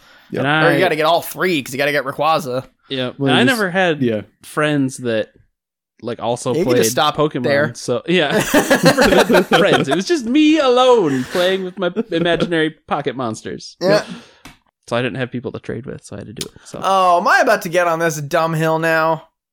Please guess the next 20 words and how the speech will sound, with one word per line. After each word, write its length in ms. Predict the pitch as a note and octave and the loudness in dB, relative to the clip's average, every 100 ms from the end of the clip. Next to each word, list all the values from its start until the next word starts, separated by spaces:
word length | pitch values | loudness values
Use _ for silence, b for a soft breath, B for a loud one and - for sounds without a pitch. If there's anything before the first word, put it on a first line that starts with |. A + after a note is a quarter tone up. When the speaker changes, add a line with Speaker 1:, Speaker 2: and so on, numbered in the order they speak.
| _ _ _ b b | _ _ _ b b
Speaker 3:
You 100 | G#3+ | -2
know 100 | D4 | 0
how, 220 | E4 C4+ | 2 0
so 100 | G#3+ | 2
there's 240 | A3+ G#3+ F#3+ | 0 0 -4
the 120 | F#3+ | -2
restaurant 680 | G#3 A3+ D#4+ G3 - F3+ F3+ | 0 0 0 0 -2 -10 -4
B 180 | D3 D3 | 0 0
J's 600 | C3+ A#2+ A2 A2 - - | 0 -2 -4 -8 -10 -10
that's 380 | - C3 - - | -6 -6 -8 -12
in 180 | - D3+ | -4 0
Speaker 2:
Yep. 100 | C#3 | 0
Speaker 3:
Oklahoma, 500 | C3+ C3+ C3 B2+ B2 | 0 -2 -2 0 -2
and 140 | B2 B2+ | -4 -6
it's 180 | - | -12
kind 160 | - C3+ | -8 -8
of 80 | B2+ | -6
around 280 | A#2+ A#2 A#2+ | -6 -6 -8
as 80 | B2+ | -4
well. 280 | B2 A#2+ | -2 -2